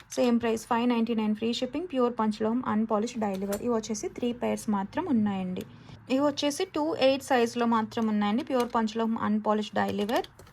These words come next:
త్రీ నైంటీ నైన్ ఫ్రీ షిప్పింగ్. ఓకే,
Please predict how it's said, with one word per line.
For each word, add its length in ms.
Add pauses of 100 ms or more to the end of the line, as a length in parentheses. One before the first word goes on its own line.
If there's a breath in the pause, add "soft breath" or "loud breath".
(160)
త్రీ 180
నైంటీ 340
నైన్ 220
ఫ్రీ 200
షిప్పింగ్. 360 (540 loud breath)
ఓకే, 240